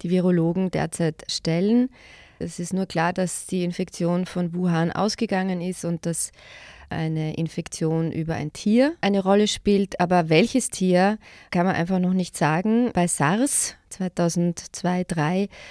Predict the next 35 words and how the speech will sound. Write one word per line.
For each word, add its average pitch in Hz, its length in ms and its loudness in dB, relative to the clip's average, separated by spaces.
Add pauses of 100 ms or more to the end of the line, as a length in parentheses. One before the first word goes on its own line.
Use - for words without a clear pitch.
(140)
hat's - 400 -2
neun 175 500 2
oder 175 180 0
zehn 190 240 0
Monate 185 360 0
gedauert, 170 520 -2
um 175 100 -2
das 170 180 -4
herauszufinden. 170 960 -2 (260)
Also 175 220 4
man 175 180 4
weiß 151 280 0
es - 160 -2
nicht. 151 440 -2 (340)
Aber 160 220 0
genau 160 240 2
deshalb 165 420 0
hat 165 260 -2
China 180 540 0
ja 165 160 -2
zum 170 140 -6
Beispiel 165 400 -4
auch 151 200 -6
den 170 140 -6
Verzehr 151 380 -8
von 170 240 -8
Wildtieren 165 800 -2
derzeit - 440 -8
eingeschränkt, 156 760 -8
um 165 180 -6
genau 165 300 -4
diese 175 280 -8
Quelle 156 480 -4
auch 151 400 -10
einzudämmen. 156 680 -4